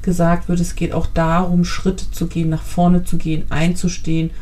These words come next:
und dann eben auch Entscheidungen zu treffen. Und natürlich hilft das Manifestieren in, in der Form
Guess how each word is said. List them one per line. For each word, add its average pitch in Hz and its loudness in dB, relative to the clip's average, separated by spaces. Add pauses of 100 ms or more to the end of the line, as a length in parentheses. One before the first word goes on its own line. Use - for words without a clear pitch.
(100)
und 175 -2
dann 175 4
eben 170 2
auch 160 -2
Entscheidungen 165 0
zu - -8
treffen. 151 -6
Und 156 0
natürlich 208 0
hilft 190 2
das 170 0
Manifestieren 156 0 (440)
in, 175 0 (180)
in 180 0
der 175 4
Form 175 0